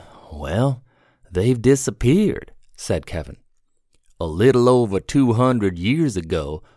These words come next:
a serious problem arose. Zulf Heller had just become King of Zantia.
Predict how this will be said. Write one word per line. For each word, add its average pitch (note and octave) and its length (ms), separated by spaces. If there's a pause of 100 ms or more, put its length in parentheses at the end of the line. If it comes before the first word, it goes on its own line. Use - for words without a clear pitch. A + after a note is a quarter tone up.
a F#2+ 160
serious B2+ 720
problem C#3 640
arose. D#2+ 600 (340)
Zulf A2 420
Heller C#3 380
had E2+ 220
just A2 300
become E2 640
King B2+ 340
of F2 80
Zantia. A2+ 760